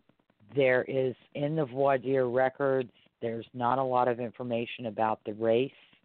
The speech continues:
of jurors. There's no information about the race of the entire panel. Um, and the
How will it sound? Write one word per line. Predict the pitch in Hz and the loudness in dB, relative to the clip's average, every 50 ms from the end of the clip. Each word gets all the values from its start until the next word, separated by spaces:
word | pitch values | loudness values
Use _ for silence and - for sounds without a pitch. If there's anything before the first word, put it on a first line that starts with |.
| _ | _
of | - 131 127 107 | -2 -2 -2 -4
jurors. | - - 120 123 123 127 127 131 139 151 156 165 _ _ _ _ _ _ _ _ _ _ _ _ _ - _ _ _ _ _ _ _ _ _ _ _ _ _ | -6 -4 -2 0 0 0 0 -2 -2 -4 -8 -10 _ _ _ _ _ _ _ _ _ _ _ _ _ -20 _ _ _ _ _ _ _ _ _ _ _ _ _
There's | - 120 123 120 - | 0 0 0 0 -2
no | - 123 120 123 | -2 -2 0 0
information | 120 - - 131 127 120 120 - - 120 | -2 -4 -6 -4 -2 -2 -4 -4 -6 -4
about | 117 113 110 | -4 -4 -4
the | - 110 | -4 -4
race | 113 117 113 110 _ | -2 -2 -2 -2 _
of | 113 110 107 | -12 -10 -8
the | 117 110 | -10 -10
entire | 104 104 - 107 110 110 107 104 101 _ - - - | -10 -10 -6 -4 -2 -2 -2 -4 -6 _ -14 -14 -10
panel. | 104 104 104 110 123 139 156 165 139 _ _ _ _ _ _ _ _ _ _ _ _ _ _ _ _ _ _ _ _ _ _ _ _ _ _ _ _ _ _ _ _ _ _ _ _ _ _ _ _ _ _ _ _ _ _ _ _ _ - _ - _ _ _ - | -8 -8 -6 -4 -4 -2 -2 -4 -4 _ _ _ _ _ _ _ _ _ _ _ _ _ _ _ _ _ _ _ _ _ _ _ _ _ _ _ _ _ _ _ _ _ _ _ _ _ _ _ _ _ _ _ _ _ _ _ _ _ -20 _ -20 _ _ _ -10
Um, | - 107 110 107 104 104 101 101 101 101 92 - _ - _ _ - _ _ - _ _ _ _ _ _ - _ - _ _ _ - _ _ _ _ | -6 -4 -4 -4 -4 -4 -6 -6 -8 -10 -12 -14 _ -20 _ _ -20 _ _ -20 _ _ _ _ _ _ -20 _ -20 _ _ _ -20 _ _ _ _
and | 104 117 123 123 120 120 117 117 - - - | 2 2 4 4 2 2 0 -2 -8 -4 -2
the | 127 123 120 120 120 117 117 117 113 - | 0 0 0 0 -2 -2 -2 -4 -6 -8